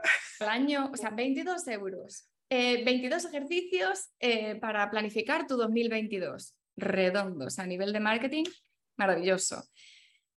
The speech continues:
Claro, precio muy bajo, se apuntan muchísimas personas, ¿vale? En cada una de las ediciones tengo que repetir de nuevo la edición, a veintidós euros se vuelve a llenar,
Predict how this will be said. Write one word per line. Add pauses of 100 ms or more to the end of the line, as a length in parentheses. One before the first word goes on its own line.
(300)
Claro,
precio
muy
bajo,
se
apuntan
muchísimas
personas,
¿vale?
En
cada
una
de
las
ediciones
tengo
que
repetir
de
nuevo
la
edición,
a
veintidós
euros
se
vuelve
a
llenar,